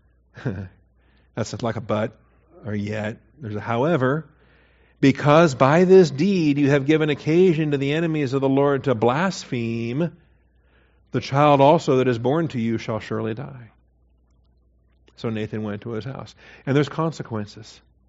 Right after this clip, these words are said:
There are consequences. There's consequences with this baby. There's consequences with his adult children.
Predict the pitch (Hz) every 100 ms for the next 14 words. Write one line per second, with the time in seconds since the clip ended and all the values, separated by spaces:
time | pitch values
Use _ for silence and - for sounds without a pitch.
0 | _ _ _ _ 117 131 151 156 147 -
1 | - 113 98 104 110 - 131 127 120 139
2 | 131 131 117 117 117 110 127 151 175 123
3 | - 131 127 - 135 131 123 123 120 113
4 | 113 127 135 143 147 165